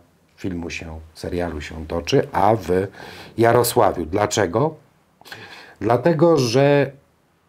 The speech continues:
serial dotyczy bardzo bolesnych chwil, bolesnego okresu w historii stolicy Tatarstanu.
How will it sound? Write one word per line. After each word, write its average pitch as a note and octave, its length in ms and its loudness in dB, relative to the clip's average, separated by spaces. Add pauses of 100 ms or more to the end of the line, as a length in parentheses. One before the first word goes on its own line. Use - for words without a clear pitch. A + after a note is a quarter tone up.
(100)
serial D3 420 2
dotyczy C3 460 -2
bardzo B2 680 -4
bolesnych G#2 920 -6 (100)
chwil, A#2 420 -6
bolesnego F#2 600 -8
okresu F2 460 -10
w D#2 60 -20
historii E2+ 540 -10 (440)
stolicy G2+ 420 -8
Tatarstanu. F#2 760 -8